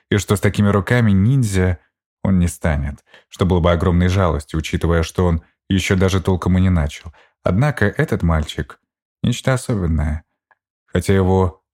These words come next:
нервы рук сожжены, его клановые умения лечат руки медленно, но верно. Остальное его тело будет здорово в течение одного месяца. Но восстановление рук может занять четыре-шесть месяцев, в зависимости от того, как быстро работают его умения.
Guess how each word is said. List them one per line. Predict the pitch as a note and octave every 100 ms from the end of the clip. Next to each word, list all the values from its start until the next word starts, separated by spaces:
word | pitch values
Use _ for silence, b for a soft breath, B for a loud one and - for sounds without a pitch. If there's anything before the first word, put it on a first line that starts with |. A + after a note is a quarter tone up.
| _
нервы | G#2 G#2 G2+ F2+ G2
рук | G2 F#2+ -
сожжены, | - G2+ F2+ F2+ G#2 B2 A#2+
его | E2 F2 F#2+ G2+ F#2 - _
клановые | - G#2 G#2 F#2 F#2
умения | F2+ A2 A#2+ F2+ E2+
лечат | F#2 G2+ - - _ _ -
руки | F#2 E2+ A2+
медленно, | A2 D#2 D2+ D2 D#2
но | F#2 F#2
верно. | G#2+ D#2+ D2+ E2 E2 - _ _ _ _ _ _ -
Остальное | G2+ - G#2 G#2
его | G2 G2
тело | - C#3 A2
будет | F#2+ A#2+ G#2 -
здорово | - E2+ E2 G2+ C#3 G#2+
в | -
течение | G2+ A#2+ A2
одного | F#2 E2+ F2+
месяца. | E2+ D#2 - - - - - _ _ _ _
Но | F#2+ F2
восстановление | E2+ - G2 F#2+ G2+ F#2+ F#2
рук | G#2+ A2+
может | F#2+ F#2+ F#2 F2
занять | F#2 F#2 F2+
четыре-шесть | - - G2+ F2+ - A#2 G#2+ -
месяцев, | E2 D#2 - - D#2
в | D#2+
зависимости | F#2 F#2+ F#2 G2 F#2 -
от | F2
того, | F#2 F#2 A2
как | F#2
быстро | F2+ G2 - F#2
работают | F2+ E2+ F2 F2 E2
его | F#2 E2+
умения. | F2+ E2 D2+ D#2+ E2